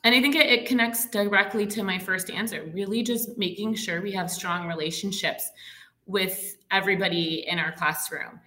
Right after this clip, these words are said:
to know where they are. And I think, you know, hind-,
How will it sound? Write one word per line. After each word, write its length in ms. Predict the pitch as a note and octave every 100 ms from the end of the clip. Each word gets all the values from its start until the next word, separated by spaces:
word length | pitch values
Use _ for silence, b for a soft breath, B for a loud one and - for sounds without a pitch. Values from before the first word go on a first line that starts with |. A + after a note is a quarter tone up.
| B B -
to 100 | G3+
know 300 | G3 G3 G3+
where 180 | G3+
they 220 | G3 F3 E3
are. 240 | D#3+ D#3+
And 200 | E3 F3+
I 200 | F#3 F#3
think, 560 | F#3 G#3+ G#3 G3+ - - _ _ _ _ _ _ _ - -
you 100 | A#3
know, 80 |
hind-, 460 | A3+ A#3 A3 A#3 A#3